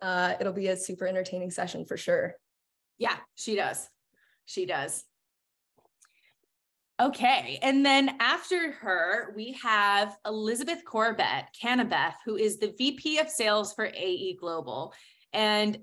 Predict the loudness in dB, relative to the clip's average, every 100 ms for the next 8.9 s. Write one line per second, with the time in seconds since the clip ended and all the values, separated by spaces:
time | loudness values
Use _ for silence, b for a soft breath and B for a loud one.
0 | 2 2 4 2 0 0 2 2 0 0
1 | -2 -2 -2 -2 -4 -6 -4 -2 -2 -2
2 | 0 2 0 -2 -2 0 2 2 2 4
3 | 4 2 -2 -8 -10 -6 -6 -6 -2 0
4 | 4 4 2 0 -4 -4 -4 -4 -4 -2
5 | -2 -4 -10 B B B -4 -4 -4 -6
6 | -2 2 4 4 0 -6 _ -2 -2 -2
7 | -4 -4 -2 2 2 2 0 -4 -4 -4
8 | -4 -6 -6 -4 -4 -4 -2 -4